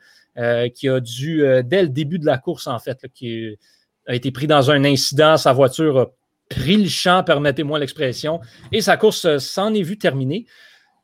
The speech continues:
Euh, c'est Valtteri Bottas qui partait de la position de, qui partait de la position de tête, suivi de Hamilton et Max Verstappen. Donc,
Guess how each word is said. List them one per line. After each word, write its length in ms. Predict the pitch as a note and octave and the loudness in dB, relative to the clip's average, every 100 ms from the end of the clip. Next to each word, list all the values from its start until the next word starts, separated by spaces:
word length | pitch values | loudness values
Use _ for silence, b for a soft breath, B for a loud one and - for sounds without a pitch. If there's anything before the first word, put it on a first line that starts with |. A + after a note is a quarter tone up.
| - | -8
Euh, 80 | D3+ | -6
c'est 220 | - B3 | -2 0
Valtteri 440 | C4+ C#4 C4 A#3+ A#3+ | 4 4 4 2 4
Bottas 480 | G#3+ F3 A#3 G#3+ - | 4 6 4 2 -4
qui 60 | |
partait 320 | C3+ D#3+ - G#3 | 0 0 0 -2
de 40 | |
la 100 | E3+ | -2
position 560 | - D3+ B2+ - F3 F#3 | -4 -8 -8 -10 -8 -6
de, 320 | C#3+ C3 B2+ | -4 -4 -4
qui 80 | B2 | -6
partait 240 | C#3+ C3+ | -8 -4
de 60 | A3+ | -2
la 80 | F3 | -2
position 480 | E3+ C#3 B2 E3 C3 | -2 -6 -6 -6 -2
de 40 | |
tête, 240 | F3+ G#3 | 0 0
suivi 460 | - - F#3 F#3+ A#3 | -2 -10 -6 -4 -2
de 220 | C#3+ E3+ | 2 2
Hamilton 540 | D3+ D3 C#3 C3 F#3+ G3+ | 0 -4 -6 -4 -6 -4
et 180 | F#3 - | -4 -4
Max 260 | D#3 E3 C3+ | 0 0 2
Verstappen. 500 | D#3+ - D#3 A#2 B2 | 0 2 2 2 0
Donc, 320 | A#2 D#3 G3+ | 2 0 0